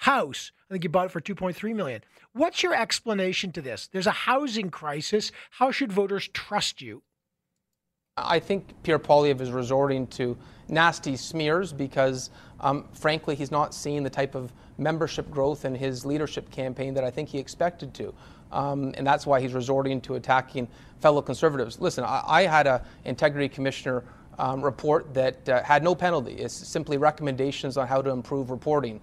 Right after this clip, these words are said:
Speaker 2: Conversely, Pierre Poilievre is the only person in this race who had to sign a compliance agreement for,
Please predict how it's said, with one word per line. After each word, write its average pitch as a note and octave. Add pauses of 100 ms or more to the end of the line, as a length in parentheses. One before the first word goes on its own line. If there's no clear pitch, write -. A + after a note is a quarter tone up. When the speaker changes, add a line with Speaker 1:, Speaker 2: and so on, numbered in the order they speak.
(300)
Speaker 2:
Conversely, D3+
Pierre F#3
Poilievre F3
is C#3
the D#3
only B3
person C#3+
in C3
this B2+
race B2+ (260)
who -
had D#3+
to C#3+
sign D#3 (320)
a D3+
compliance G#3
agreement B2
for, D3